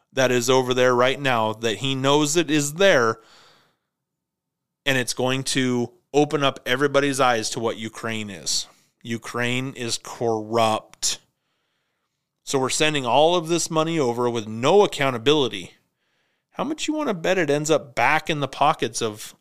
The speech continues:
other world leaders? It ends up in the pockets of our U S leaders,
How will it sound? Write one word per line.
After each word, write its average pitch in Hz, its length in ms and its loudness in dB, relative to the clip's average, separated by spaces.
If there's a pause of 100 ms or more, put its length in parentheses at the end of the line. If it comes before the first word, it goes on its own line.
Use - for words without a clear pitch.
other 131 260 2
world 135 360 2
leaders? 151 600 -4 (140)
It 127 140 -4
ends 127 240 -2
up 131 240 -2
in 127 100 -8
the 123 80 -6
pockets 127 640 -2
of 110 360 -6 (480)
our 135 520 4 (120)
U 127 320 0
S - 460 0 (300)
leaders, 123 800 -2